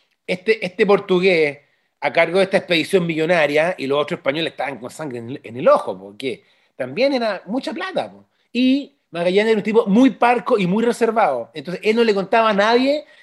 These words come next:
el mapa, la travesía, los tiempos, nada. Él era absolutamente hermético. Entonces, exasperaba a la tripulación, porque los otros querían saber, po.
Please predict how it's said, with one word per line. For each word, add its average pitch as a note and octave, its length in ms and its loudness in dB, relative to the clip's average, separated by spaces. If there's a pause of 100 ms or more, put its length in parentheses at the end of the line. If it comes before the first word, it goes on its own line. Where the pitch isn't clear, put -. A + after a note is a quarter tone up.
(160)
el D#3 140 -6
mapa, E3 400 2
la D#3+ 220 2
travesía, D3 680 -2
los E3 160 -4
tiempos, E3+ 420 -4
nada. D#3+ 320 0
Él E3+ 180 -4
era F#3 240 2 (220)
absolutamente F#3+ 680 -2
hermético. F3 600 -2
Entonces, - 340 -10
exasperaba F#3+ 680 2
a F3 40 4
la E3 100 2
tripulación, C#3 640 -6 (640)
porque C3+ 200 -10
los E3 80 2
otros D3+ 140 -8
querían E3+ 260 0
saber, G3+ 400 0
po. F#2+ 140 -18